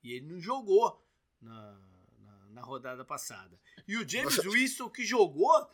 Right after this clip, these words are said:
Speaker 1: tá com quatro costelas quebradas, né? Foi essa a
Speaker 2: <laughs>
Speaker 1: notícia que, que veio. Foram cinco turnovers no total. Não sei se tem a ver com qualidade. Acho que tem, né? Enfim.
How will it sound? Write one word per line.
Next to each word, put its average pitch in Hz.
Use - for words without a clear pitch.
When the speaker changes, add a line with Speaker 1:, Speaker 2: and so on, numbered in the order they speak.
Speaker 1:
tá 247
com 233
quatro -
costelas 262
quebradas, 180
né? 233
Foi 180
essa 214
a -
Speaker 2:
<laughs> 165
Speaker 1:
notícia 131
que, 135
que 147
veio. 160
Foram 165
cinco -
turnovers 180
no 170
total. 196
Não 127
sei 247
se -
tem 185
a 151
ver 175
com 151
qualidade. 151
Acho -
que -
tem, 302
né? 156
Enfim. 117